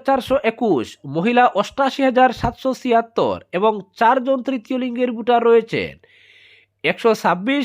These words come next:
রামকৃষ্ণনগর বিধানসভা কেন্দ্রে মোট ভোটার দুই লক্ষ ষোলো হাজার তিনশো ছিয়ানব্বই, যার মধ্যে পুরুষ এক লক্ষ দশ হাজার ছয়শো ঊনসত্তর, মহিলা এক লক্ষ পাঁচ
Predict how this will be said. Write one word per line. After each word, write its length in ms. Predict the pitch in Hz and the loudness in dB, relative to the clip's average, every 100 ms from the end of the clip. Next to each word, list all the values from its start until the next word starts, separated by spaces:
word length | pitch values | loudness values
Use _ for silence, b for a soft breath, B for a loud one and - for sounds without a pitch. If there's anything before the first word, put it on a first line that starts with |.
| - | -2
রামকৃষ্ণনগর 840 | 165 180 240 - 285 - 269 247 254 | 0 0 0 -4 -8 -4 -2 2 2
বিধানসভা 540 | 202 226 262 233 262 254 | 2 0 0 0 -2 -2
কেন্দ্রে 300 | 254 240 254 | -2 2 2
মোট 220 | 220 247 214 | 2 -2 -4
ভোটার 380 | 233 208 104 87 - _ _ _ _ 135 | 0 2 2 -2 -8 _ _ _ _ -18
দুই 300 | 127 202 262 | -4 -2 0
লক্ষ 240 | 277 269 277 | -2 0 2
ষোলো 240 | 262 277 254 | 2 2 2
হাজার 300 | 262 254 254 - | 4 4 4 2
তিনশো 280 | 254 233 262 | -8 -4 -6
ছিয়ানব্বই, 680 | 233 254 233 240 196 175 104 87 _ 147 123 | -2 -2 0 -2 0 0 0 -4 _ -12 -2
যার 200 | 175 214 | -2 0
মধ্যে 260 | 226 202 214 - | -2 0 0 -2
পুরুষ 300 | 220 269 262 - | -4 -4 -6 -2
এক 160 | 254 254 | -2 0
লক্ষ 200 | 254 - 247 | -4 0 0
দশ 180 | 190 220 - | 2 -2 -2
হাজার 260 | 247 240 240 | 0 2 2
ছয়শো 300 | 240 226 240 | 0 0 0
ঊনসত্তর, 640 | 208 233 226 220 160 98 85 b b b b b b - | -2 -2 -4 -4 -6 -6 -8 b b b b b b -6
মহিলা 380 | 156 202 269 277 - | 0 2 4 2 2
এক 180 | 233 269 - | 0 0 -2
লক্ষ 200 | 262 - 262 247 | -4 0 -2 0
পাঁচ 180 | 247 | -4